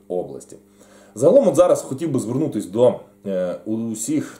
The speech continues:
тих, хто пише в коментарях, що, "а, якби на вас там європейські поліцейські, та американські, та вас би вже давно обличчям в асфальт,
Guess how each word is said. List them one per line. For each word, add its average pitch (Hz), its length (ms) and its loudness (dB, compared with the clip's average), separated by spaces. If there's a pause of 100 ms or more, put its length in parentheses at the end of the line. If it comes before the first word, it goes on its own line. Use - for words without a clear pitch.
(120)
тих, 147 280 4
хто - 200 -8
пише 131 460 -2
в 95 80 -12
коментарях, 98 720 -6
що, - 120 -12
"а, 160 460 0
якби 113 260 -2
на 107 100 0
вас 107 220 2
там 80 140 -12
європейські 143 800 2
поліцейські, 117 840 -4
та - 140 -16
американські, 151 880 -2
та 92 120 -8
вас 90 200 -6
би 104 100 -6
вже 95 120 -8
давно 101 260 -6
обличчям 107 500 -4
в 151 60 -6
асфальт, 190 600 -2